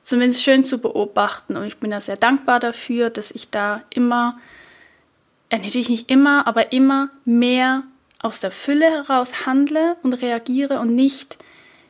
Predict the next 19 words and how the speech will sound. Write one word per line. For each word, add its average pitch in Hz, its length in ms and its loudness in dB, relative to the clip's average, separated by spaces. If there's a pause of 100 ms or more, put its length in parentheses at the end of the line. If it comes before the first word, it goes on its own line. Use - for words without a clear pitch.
(320)
halt 240 320 0
aus 240 160 -4
diesem 226 340 -4
Mangel 240 320 4
heraus, 202 640 -4
weil 202 320 -2
hätte 220 320 -4
ich 208 100 -8
aus 196 120 -10
dem 208 100 -8
Mangel 202 280 0
heraus 311 380 2
reagiert, 294 560 0
dann 247 100 -4
hätte 226 200 -8
ich 220 100 -10
sie - 240 -8
drin 220 320 -2
gelassen. 196 580 -8